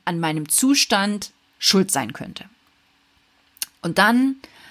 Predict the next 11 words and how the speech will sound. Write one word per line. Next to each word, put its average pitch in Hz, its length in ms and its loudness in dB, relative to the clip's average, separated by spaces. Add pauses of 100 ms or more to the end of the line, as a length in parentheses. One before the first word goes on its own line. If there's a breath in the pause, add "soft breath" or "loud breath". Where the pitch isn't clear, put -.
(120)
habe 208 180 2
ich - 140 2
begriffen, 247 720 0
irgendwo 202 320 2
kann's 208 360 0
so 190 80 2
nicht 185 220 0
weitergehen, - 640 -6
im 185 140 4
Jahr 180 180 6
zweitausendsechzehn. - 1200 -4